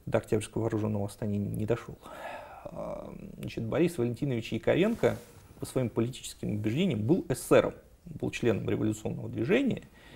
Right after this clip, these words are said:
и дважды арестовывался. Сначала в тысяча девятьсот пятом году после убийства великого князя Сергея Александровича и второй раз в тысяча девятьсот двенадцатом году после второго ареста. Он навсегда покинул Россию, переехал в Ута-,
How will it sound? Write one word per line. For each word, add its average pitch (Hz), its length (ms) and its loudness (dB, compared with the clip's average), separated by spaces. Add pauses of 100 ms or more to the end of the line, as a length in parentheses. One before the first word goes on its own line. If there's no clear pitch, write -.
(120)
и 107 480 0
дважды 123 420 6
арестовывался. 113 720 2
Сначала - 420 -4
в - 40 -18
тысяча - 220 -10
девятьсот 110 300 -6
пятом 220 380 4
году 196 200 2
после 165 320 2
убийства 147 380 0
великого 135 400 0
князя 123 320 0
Сергея 117 360 0
Александровича 117 760 -2 (300)
и 123 40 0
второй 165 340 6
раз 151 160 8
в - 40 -12
тысяча 131 220 0
девятьсот 123 340 0
двенадцатом 135 640 2
году - 380 -6
после 120 320 2 (180)
второго - 440 6
ареста. 117 440 -2
Он 117 160 -4
навсегда 113 440 0
покинул 113 420 -2
Россию, 233 480 4 (260)
переехал 113 420 6
в 113 80 0
Ута-, 226 320 4